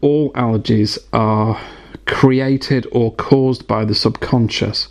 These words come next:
Um, I'm, so, and I'm also not saying that they're imagined in any way. You know, allergies are very, very real.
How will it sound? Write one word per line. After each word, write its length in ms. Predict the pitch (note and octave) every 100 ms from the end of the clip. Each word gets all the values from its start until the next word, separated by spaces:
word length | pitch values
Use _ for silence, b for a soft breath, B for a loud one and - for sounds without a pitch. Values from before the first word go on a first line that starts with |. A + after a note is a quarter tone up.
| _ _ _ _ _ -
Um, 380 | A#2+ A#2+ A#2+ -
I'm, 220 | A#2+ A#2+
so, 120 | -
and 180 | C#3+ B2
I'm 200 | B2+ C3
also 400 | C#3+ A3 G#3+ A2+
not 240 | A2 A#2+ -
saying 340 | - G#2+ A#2
that 80 | G#2+
they're 160 | A#2+
imagined 500 | A2+ B2+ E3+ C3 G#2+
in 120 | A2+ A#2
any 180 | A2+
way. 200 | A2+ E3
You 160 | G#2 A#2+
know, 40 |
allergies 640 | A2 B2 D3 C3 A#2 A#2 C3
are 140 | A#2+
very, 380 | G#2+ A#2+ A#2 A#2+
very 300 | A2+ G#2 G#2+
real. 400 | A2 D#3 B2